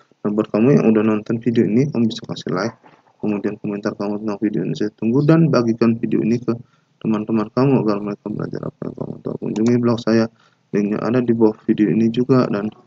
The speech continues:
pastikan buat kamu yang belum subscribe di channel Nanang, klik dulu tombol subscribe-nya yang ada di bawah video ini dan bunyikan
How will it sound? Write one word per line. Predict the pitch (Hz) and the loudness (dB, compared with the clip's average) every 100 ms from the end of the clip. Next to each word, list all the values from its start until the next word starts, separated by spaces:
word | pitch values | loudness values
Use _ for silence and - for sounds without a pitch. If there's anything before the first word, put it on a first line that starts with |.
| - - - - - | -20 -20 -20 -20 -6
pastikan | - - 120 113 139 131 | -6 -2 -4 0 2 4
buat | 113 - | 2 0
kamu | 120 135 139 117 | 0 2 4 4
yang | 110 110 | 2 4
belum | 147 156 139 | 4 4 2
subscribe | 127 - 117 113 | -2 -2 0 0
di | - | -4
channel | - 104 104 | -4 -4 -4
Nanang, | 101 98 101 _ | -6 -6 -8 _
klik | - | -12
dulu | - 107 113 | -4 -2 -2
tombol | 104 101 101 98 _ _ _ _ _ - | -6 -8 -8 -8 _ _ _ _ _ -10
subscribe-nya | - 101 - - 147 151 110 113 104 | -4 -4 -4 0 0 2 0 0 -2
yang | - | -4
ada | 98 101 | -6 -8
di | 101 107 - 107 | -6 -8 -8 -10
bawah | 98 95 95 - | -8 -8 -10 -6
video | 92 - 92 | -6 -4 -6
ini | 104 107 | -4 -4
dan | 104 113 110 | -2 0 0
bunyikan | 110 104 120 | -2 0 -2